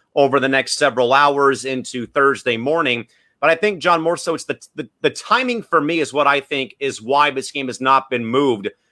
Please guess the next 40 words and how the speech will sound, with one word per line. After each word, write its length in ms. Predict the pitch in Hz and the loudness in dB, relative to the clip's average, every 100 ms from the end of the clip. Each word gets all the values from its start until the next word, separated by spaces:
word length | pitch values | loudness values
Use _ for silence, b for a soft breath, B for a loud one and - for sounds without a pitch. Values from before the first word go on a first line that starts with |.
| _ | _
because 360 | - 127 147 139 | -10 -2 0 0
the 80 | 131 | -2
timing 520 | - 160 165 160 156 | -2 0 2 0 -2
of 200 | 151 131 | -2 -2
the 80 | 120 | 0
results 460 | 117 110 175 190 - | -4 0 0 0 -4
coming 340 | 175 170 160 | -4 -4 -2
back. 360 | 156 151 151 - _ _ | 2 2 0 -4 _ _
And 80 | 135 | -2
again, 160 | 143 139 | 0 2
I, 100 | 143 | 0
and 200 | 165 160 | 0 2
also 260 | 240 247 | 2 2
I 40 | 170 | 0
would 120 | 156 | 0
say, 160 | 180 180 | -6 0
though, 220 | 143 - _ _ _ _ _ | 0 0 _ _ _ _ _
that 200 | 156 156 | 0 0
the 160 | 165 196 | 0 2
N 80 | |
F 120 | 202 190 | 2 2
L 120 | 185 | 0
probably 360 | 180 175 165 | 2 2 2
doesn't 260 | 143 165 175 | 0 -2 0
wanna 140 | 175 | 0
have 180 | 160 160 | 0 0
a 80 | 147 | -2
Justin 500 | 113 156 165 - 139 | 0 2 2 -2 -8
Turner 340 | - 160 156 | -2 0 0
situation 720 | 135 - - 151 139 143 - 135 | -2 -4 -8 -4 -2 -2 -4 -4
where 80 | |
you 140 | 127 120 | -2 -2
find 320 | 160 160 147 | 0 0 4
out 200 | 151 151 | 4 4
in 100 | 135 | 0
the 80 | 127 | 0
middle 380 | 139 180 170 170 | 2 4 4 4
of 180 | 165 123 | 2 0
the 80 | |
game 580 | 101 95 156 170 123 90 | -4 -2 0 2 2 0